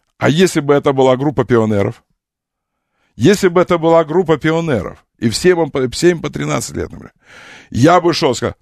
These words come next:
«Товарищи, следуем на Боровицкую! Кирчане! На Боровицкую! Наш путь, товарищи,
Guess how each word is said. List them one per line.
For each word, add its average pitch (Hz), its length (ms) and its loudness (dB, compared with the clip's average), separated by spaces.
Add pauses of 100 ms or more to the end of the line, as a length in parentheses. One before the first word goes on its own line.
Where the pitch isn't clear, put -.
«Товарищи, 185 680 2
следуем 190 560 2
на 190 80 0
Боровицкую! 185 760 0
Кирчане! 190 840 0 (380)
На 156 260 2
Боровицкую! 196 1000 2
Наш 170 500 0 (140)
путь, 240 380 4
товарищи, 170 580 2